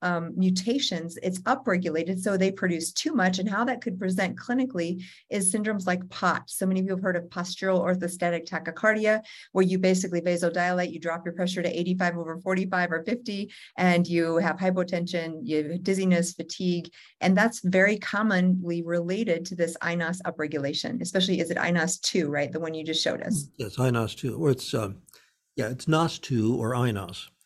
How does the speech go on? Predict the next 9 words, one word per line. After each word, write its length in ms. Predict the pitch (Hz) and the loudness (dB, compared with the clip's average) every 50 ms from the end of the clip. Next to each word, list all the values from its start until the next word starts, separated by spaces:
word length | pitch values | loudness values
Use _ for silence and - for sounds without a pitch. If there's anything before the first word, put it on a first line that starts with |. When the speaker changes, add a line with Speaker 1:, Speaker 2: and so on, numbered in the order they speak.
| _ | _
Speaker 1:
Got 160 | - 151 143 147 | -4 -2 -2 -2
it. 100 | 135 - - | -4 -6 -10
Speaker 2:
Uh, 320 | 120 - 107 104 104 110 107 _ _ | -16 -16 -14 -14 -14 -14 -16 _ _
so 300 | _ - - - 151 131 | _ -20 -6 0 0 2
it's 100 | 117 - | 2 4
inos 500 | 131 127 131 117 117 113 110 107 - - | 4 4 4 4 4 2 2 0 -4 -6
or 40 | 120 | -8
nos 300 | 104 98 92 95 - - | -10 -10 -10 -12 -12 -10
two. 360 | - - 175 123 104 - | -6 -4 -4 -4 -4 -6